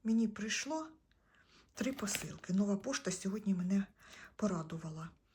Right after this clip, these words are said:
Така коробка прийшла величенька,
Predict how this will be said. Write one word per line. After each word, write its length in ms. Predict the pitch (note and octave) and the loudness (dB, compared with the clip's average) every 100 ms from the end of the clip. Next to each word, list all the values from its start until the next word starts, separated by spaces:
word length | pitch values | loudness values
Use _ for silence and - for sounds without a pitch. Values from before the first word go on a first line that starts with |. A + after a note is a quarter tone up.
| - - - | -20 -20 -16
Така 260 | - - F#3+ | -8 -2 -2
коробка 520 | - A3 C#4 - A#3 | 0 -2 -4 -6 -6
прийшла 560 | A3+ A3+ - A3+ A3+ - - - | -4 -2 0 0 -2 -4 -16 -8
величенька, 960 | G3+ A3 G#3+ G#3 - G#3+ G#3+ G3+ G#3 | 0 2 2 0 2 2 2 0 0